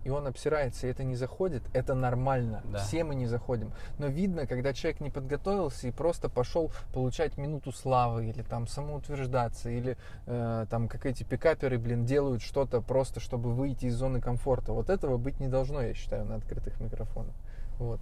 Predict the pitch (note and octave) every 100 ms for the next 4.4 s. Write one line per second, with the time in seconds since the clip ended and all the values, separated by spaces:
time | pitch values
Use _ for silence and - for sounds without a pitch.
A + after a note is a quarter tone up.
0 | - - A#2 A#2+ - C3+ A#2+ A#2 A2 G#2+
1 | - - A2+ A2 - - - - - -
2 | B2 A2+ A#2 A#2+ - - - C3 C3+ B2
3 | - F3 E3+ - D#3 B2 A#2+ C3 A#2 A#2
4 | A2 A#2+ A#2